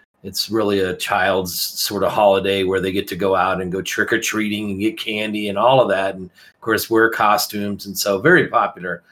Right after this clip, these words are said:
among the youth. Of course, there's a lot of adults that like it too, right, for Halloween parties. But,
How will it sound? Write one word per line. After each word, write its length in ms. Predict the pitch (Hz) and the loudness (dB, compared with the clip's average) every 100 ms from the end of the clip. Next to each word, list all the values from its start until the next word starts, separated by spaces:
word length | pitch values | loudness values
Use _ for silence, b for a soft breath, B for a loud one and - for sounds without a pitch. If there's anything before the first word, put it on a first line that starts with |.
| b - | b -10
among 320 | 110 110 107 | -4 -2 -2
the 80 | 92 | -4
youth. 320 | 104 123 - | -2 -2 -4
Of 400 | - - - - | -6 -20 -20 0
course, 240 | 160 151 | 4 6
there's 160 | 151 135 | 6 6
a 40 | |
lot 160 | 147 160 | 6 6
of 60 | 127 | 4
adults 380 | 120 143 147 | 6 6 6
that 80 | 127 | 2
like 240 | 113 113 110 | 2 0 -2
it 100 | 101 | -4
too, 220 | 147 110 | -2 2
right, 240 | 101 104 | 2 0
for 120 | 101 | -2
Halloween 400 | 101 107 107 101 | -4 -4 -6 -10
parties. 540 | 87 113 101 87 92 - | -8 -6 -4 -6 -16 -16
But, 280 | 101 95 | -12 -12